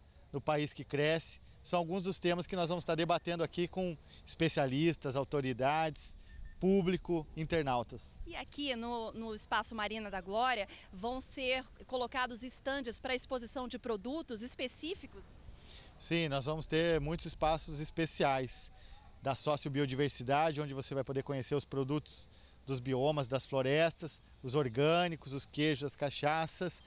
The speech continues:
Speaker 1: e vários outros estandes especiais que nós vamos ter aqui. Além da possibilidade de degustar alimentos regionais. Nós vamos ter dez tipos de alimentos regionais que vão estar aqui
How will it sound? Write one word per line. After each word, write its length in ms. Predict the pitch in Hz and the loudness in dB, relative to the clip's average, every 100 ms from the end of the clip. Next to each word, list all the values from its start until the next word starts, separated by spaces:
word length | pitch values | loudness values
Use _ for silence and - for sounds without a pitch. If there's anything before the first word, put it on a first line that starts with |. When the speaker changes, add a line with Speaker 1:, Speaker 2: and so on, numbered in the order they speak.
| - - - - | -16 -20 -20 -8
Speaker 1:
e 60 | 147 | 0
vários 360 | 139 180 190 | 4 4 2
outros 340 | 180 190 - 175 | 2 0 0 -4
estandes 420 | 156 - 170 151 | -2 2 2 0
especiais 460 | - 165 - 160 160 | -2 0 4 2 2
que 100 | 170 | -2
nós 140 | 160 | -2
vamos 160 | 165 - | -2 0
ter 100 | 185 | -2
aqui. 260 | - 170 - - - | 0 -2 -4 -6 2
Além 220 | 160 190 | 4 6
da 80 | 208 | 4
possibilidade 380 | 202 165 185 | 2 4 4
de 40 | 202 | 4
degustar 640 | 190 190 202 - 180 196 185 - - - - - - | 4 4 0 2 2 2 0 -14 -20 -20 -20 -20 -4
alimentos 760 | 143 147 156 165 185 - - - | 0 2 2 2 2 -2 -8 -6
regionais. 600 | - 160 165 175 143 139 | 0 2 4 4 2 0
Nós 80 | 143 | 0
vamos 180 | 147 160 | -2 0
ter 180 | 170 170 | 0 0
dez 680 | 135 127 156 180 190 - - | 0 2 4 4 2 -2 -6
tipos 340 | - 175 160 | -4 -4 -2
de 80 | 165 | 0
alimentos 360 | 151 147 156 | 0 0 -2
regionais 560 | - 147 147 131 143 147 | 0 0 0 2 0 0
que 140 | - | -4
vão 140 | 147 147 | -6 -4
estar 140 | 151 | -2
aqui 320 | 139 - 151 | -2 -2 -4